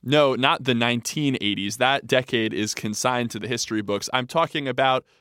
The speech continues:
the fifty-seven eighties, the new decade on the Hebrew calendar that began this week on Rosh Hashanah. And even though I was born in nineteen ninety-one, just after the end of the last eighties, this new decade has me feeling nostalgic and reflective.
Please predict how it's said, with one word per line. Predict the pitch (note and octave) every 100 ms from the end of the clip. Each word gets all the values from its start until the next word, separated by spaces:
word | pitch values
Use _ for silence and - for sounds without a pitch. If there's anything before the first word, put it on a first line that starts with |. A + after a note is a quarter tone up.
| _
the | B2
fifty-seven | B2 F#3+ - F3+ - F3+ B2
eighties, | G2 F#2+ C2 - - _ _
the | A2+
new | B2+ G3
decade | F3+ E3 - D#3 D3+
on | A#2+ A#2+
the |
Hebrew | A#2 D3 C3+ B2
calendar | - B2+ C#3 C3
that | B2 A2+
began | A2 A#2+ C3+ C3
this | C3+ -
week | C3 B2
on | A2
Rosh | A2 G#2+
Hashanah. | A2 A2 G2 - _ _ _ _ _ _
And | A#2
even | C3 G3 A3
though | F3 D#3+ D3
I | - G3+
was | F3 B2
born | A#2 A2
in | G#2+
nineteen | G#2+ G#2+ - A2+
ninety-one, | G2+ G2 G#2 C3 A#2
just | A2 C3+ -
after | C3 E3 - A2
the | G2 -
end | F#2+ F#2+
of | F#2+
the | G2+
last | G2+ G2 F#2+ -
eighties, | D#2+ F2+ F2+ A2 - _ -
this | C#3+ G#3 A#2
new | B2 B3
decade | F3+ - - - - _ _ _ -
has | C3+ B2+
me | C#3 B2
feeling | - G3 F#3+ E3+ E3
nostalgic | A#2 A2+ - C#3 D3+ D3 C#3+ C#3+ -
and | A#2 B2 B2
reflective. | A#2 A2 G#2+ -